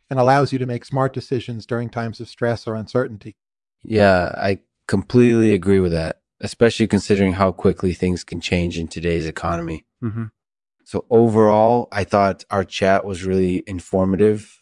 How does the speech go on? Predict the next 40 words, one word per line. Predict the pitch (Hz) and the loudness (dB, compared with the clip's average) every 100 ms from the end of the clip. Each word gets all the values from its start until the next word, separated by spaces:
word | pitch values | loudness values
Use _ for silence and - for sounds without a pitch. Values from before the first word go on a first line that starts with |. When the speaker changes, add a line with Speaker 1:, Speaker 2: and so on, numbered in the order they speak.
| - | -6
Speaker 2:
and | 95 | -4
especially | 87 - 101 - 98 | -4 0 0 0 -2
useful | 92 95 - - | 0 0 -2 -4
for | 87 95 | -4 0
anyone | 92 98 98 | 2 4 2
who | 92 95 | 0 0
might | 92 90 | 2 2
be | 90 | -2
considering | - 90 - 92 92 90 | -4 -6 -2 0 2 0
investing | 87 90 90 - 85 85 | -2 -2 -2 -2 -4 -4
in | 85 80 | -4 -6
any | 92 87 | -4 -6
type | - 90 | -4 -6
of | 87 | -6
fly-by-night | - 87 87 82 85 85 87 85 - | -6 -2 -2 0 -2 0 0 -2 -4
business | 87 85 85 85 - | -6 -4 -6 -6 -6
or | 82 80 | -4 -2
exit | 87 - 82 | -4 -6 -8
category | - 78 80 78 | -4 -4 -4 -8
service. | - 82 78 - - _ 113 | -6 -6 -6 -12 -16 _ -6
Speaker 1:
Mm-hmm. | 101 113 110 - | -4 -4 -8 0
Speaker 2:
Anything | 117 131 120 110 | 4 4 4 4
else | 104 92 | 4 2
for | - | -2
that | 85 - | -4 -4
matter. | 82 - - _ _ _ _ _ | -6 -10 -12 _ _ _ _ _
Thanks | - 104 - | 0 0 0
for | 98 | 0
joining | 95 101 98 | 4 4 4
us | 92 - | 0 -2
today, | 87 95 90 | 2 4 4
Tyler. | - 92 90 87 82 - - | 4 2 2 0 -4 -8 -2
It | |
was | 98 98 | 0 2
great | 90 107 110 101 | 4 6 6 4
having | 98 92 92 | 2 0 0
you | |
on | 92 | -2
the | 92 | -2
show. | 87 - 90 87 82 - | -4 -2 0 0 -4 -8